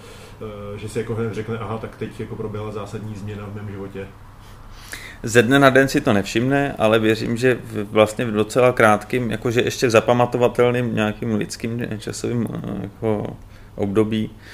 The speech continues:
Speaker 2: si to uvědomí, jo, protože ten, ten plán nezařizuje věci,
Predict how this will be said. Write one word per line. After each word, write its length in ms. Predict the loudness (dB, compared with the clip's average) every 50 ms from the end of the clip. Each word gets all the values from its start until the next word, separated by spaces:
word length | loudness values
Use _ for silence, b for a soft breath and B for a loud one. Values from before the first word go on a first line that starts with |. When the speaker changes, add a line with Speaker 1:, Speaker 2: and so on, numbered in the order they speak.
| B B B B B
Speaker 2:
si 160 | -4 -4 0
to 160 | 2 2 2
uvědomí, 560 | 2 2 4 4 4 4 2 0 -2 -6 -8 -8 -8
jo, 140 | -8 -8 -8
protože 440 | -6 -8 -10 -6 -6 -4 -4 -4
ten, 280 | -2 -2 -2 0 0 -2 -6 B B B B B B B
ten 180 | 2 2 2
plán 440 | 2 4 6 8 8 8 6 4 0 -2 -8 -14 -16 -18 -20 -20 -20 -16 -6
nezařizuje 640 | 2 2 2 6 6 4 4 4 0 2 6 6 6 6
věci, 500 | 6 4 2 2 0 0 0 0 -2